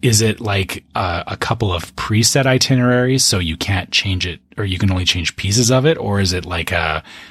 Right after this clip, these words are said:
you can pick everything you want? Because then I could see it being like, you know, I wanna do lightsaber training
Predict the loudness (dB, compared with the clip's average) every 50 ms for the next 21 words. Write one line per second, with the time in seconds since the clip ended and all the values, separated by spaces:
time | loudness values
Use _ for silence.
0 | -20 _ _ 0 2 4 4 2 2 2 0 0 0 0 -2 -2 -2 -4 -2 -2
1 | -2 -2 -2 -2 0 2 2 2 2 0 -4 -6 -6 -6 -6 -4 -2 -2 -2 0
2 | 0 0 0 -2 -2 -4 -8 -20 -20 -20 -20 _ _ _ -2 0 2 2 2 2
3 | 2 0 2 2 2 2 2 0 -4 -4 -4 -2 -2 -2 -2 -2 -4 -4 -4 -4
4 | -4 -4 -4 -2 -2 0 2 2 2 2 2 2 0 0 0 0 0 0 2 0
5 | 0 0 -2 -2 -4 -2 -2 0 -2 -2 -2 -4 -6